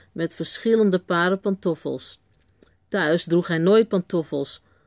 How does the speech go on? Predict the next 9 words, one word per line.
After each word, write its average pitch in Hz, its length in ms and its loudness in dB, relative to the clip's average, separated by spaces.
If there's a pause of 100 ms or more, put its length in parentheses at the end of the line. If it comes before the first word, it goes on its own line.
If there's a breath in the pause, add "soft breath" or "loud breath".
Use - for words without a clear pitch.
(160)
maar 165 260 -2
zijn 165 220 -6
tante 214 440 2
wilde 156 300 -2
zeker 185 480 2
haar 165 140 -2
mooie 165 340 0
tapijt 185 460 -4
schoonhouden. 165 800 0